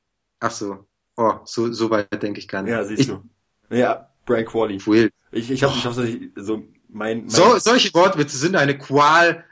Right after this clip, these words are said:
Speaker 1: deswegen
Speaker 2: Eine
Speaker 1: hören wir damit
Speaker 2: Qual.
Speaker 1: auf. Deswegen hören wir, das war eigentlich das, was ich gerade schon... Ach komm, ist, ist Schluss. Schluss mit Overtime. Wir haben eh schon überzogen, sagen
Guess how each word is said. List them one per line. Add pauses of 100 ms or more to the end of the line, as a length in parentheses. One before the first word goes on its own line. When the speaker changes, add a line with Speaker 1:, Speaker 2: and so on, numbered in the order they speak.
Speaker 1:
deswegen
Speaker 2:
Eine
Speaker 1:
hören
wir
damit
Speaker 2:
Qual.
Speaker 1:
auf. (680)
Deswegen
hören
wir,
das
war
eigentlich
das,
was
ich
gerade
schon...
Ach
komm,
ist,
ist
Schluss.
Schluss
mit
Overtime. (260)
Wir
haben
eh
schon
überzogen,
sagen